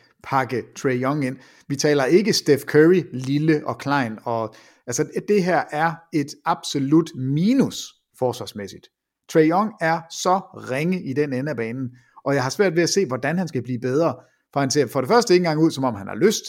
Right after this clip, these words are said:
og for det andet, så er han så klein, at, at det er, det er svært at pakke ham ind. Det er virkelig svært.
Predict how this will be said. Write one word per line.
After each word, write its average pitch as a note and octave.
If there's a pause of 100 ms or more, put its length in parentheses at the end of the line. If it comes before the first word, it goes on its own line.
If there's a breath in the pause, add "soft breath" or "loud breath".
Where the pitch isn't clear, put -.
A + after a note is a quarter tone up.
(320)
og B2+
for C3+
det B2+
andet, D#3
så D3
er D3
han C#3
så F#3+
klein, D#3+ (180)
at, A#2+ (160)
at C3 (100)
det C3+
er, A2+ (460 soft breath)
det D#3
er D#3
svært F#3+
at A#2+
pakke B2
ham A#2
ind. A2 (160)
Det D#3+
er D#3 (120)
virkelig G#3
svært. B2